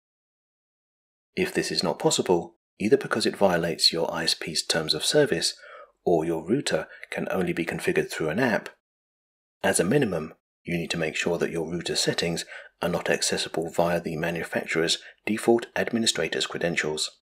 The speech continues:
So we recommend that you change your router's administrator's password so that it is at least ten characters in length, uses a combination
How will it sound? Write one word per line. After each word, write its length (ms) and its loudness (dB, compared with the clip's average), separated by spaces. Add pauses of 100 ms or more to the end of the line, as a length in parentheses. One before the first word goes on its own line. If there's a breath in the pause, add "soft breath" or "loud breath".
(560)
So 180 0
we 120 4
recommend 520 -2
that 140 0
you 120 -6
change 340 0
your 160 0
router's 340 -2
administrator's 680 -2
password 560 0 (440 loud breath)
so 240 -4
that 220 -2
it 120 -6
is 240 0
at 200 -4
least 300 -2 (100)
ten 200 0
characters 480 -4
in 140 -4
length, 380 0 (600)
uses 320 -2
a 60 0
combination 600 0